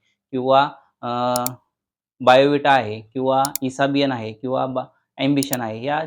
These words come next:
चार पाच टॉनिकपैकी कोणत्याही एका टॉनिकची निवड करून तुम्ही फवारणी करू शकता. सुरुवातीच्या अवस्थेमध्ये सागरिका किंवा,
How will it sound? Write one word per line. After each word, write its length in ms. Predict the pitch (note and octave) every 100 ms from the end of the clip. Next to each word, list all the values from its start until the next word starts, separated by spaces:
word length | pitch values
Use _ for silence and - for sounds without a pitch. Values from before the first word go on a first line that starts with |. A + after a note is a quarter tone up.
| -
चार 140 | D3+
पाच 240 | C#3+ - -
टॉनिकपैकी 480 | D3 D3 D3 D3+ C3+
कोणत्याही 520 | C3+ C3+ C#3 C#3+ -
एका 140 | C3 C#3
टॉनिकची 440 | C#3 C3+ C3+ C#3+
निवड 240 | C3+ C3+
करून 240 | C3 C3 C3
तुम्ही 160 | C3
फवारणी 320 | B2+ B2 A#2+ B2
करू 140 | A#2+
शकता. 280 | A#2+ - D#3
सुरुवातीच्या 560 | - D3 D3 D3+ D#3
अवस्थेमध्ये 520 | D3+ D3+ - D3+ D3 D#3
सागरिका 540 | D3+ C3+ C#3 C#3 D3
किंवा, 400 | C#3+ D3 C#3+